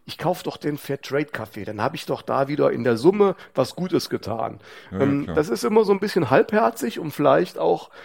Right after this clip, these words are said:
Speaker 1: an der einen oder anderen Stelle, ja, wie sagt man so schön, janusköpfig, ne? Das ist immer so diese zwei Gesichter, ähm,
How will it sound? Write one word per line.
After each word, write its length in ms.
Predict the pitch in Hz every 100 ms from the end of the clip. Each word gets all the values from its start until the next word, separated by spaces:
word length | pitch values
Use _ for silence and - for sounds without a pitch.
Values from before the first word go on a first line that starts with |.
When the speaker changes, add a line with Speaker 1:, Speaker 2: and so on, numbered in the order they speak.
| - -
Speaker 1:
an 160 | - 147
der 160 | 143 151
einen 160 | 170
oder 240 | 180 156 156
anderen 240 | 156 156
Stelle, 500 | - 165 165 165 160 - -
ja, 400 | 131 135 135 117 -
wie 100 | 147
sagt 200 | 185 180
man 120 | 180
so 100 | 160
schön, 240 | 151 156 147
janusköpfig, 800 | 120 156 160 - 110 - 90 -
ne? 140 | 185
Das 180 | 208 190
ist 80 | 180
immer 200 | 190 165
so 100 | 160
diese 240 | 160 147
zwei 260 | - 139 160
Gesichter, 580 | 143 151 180 - 165 165 - - -
ähm, 360 | 147 156 151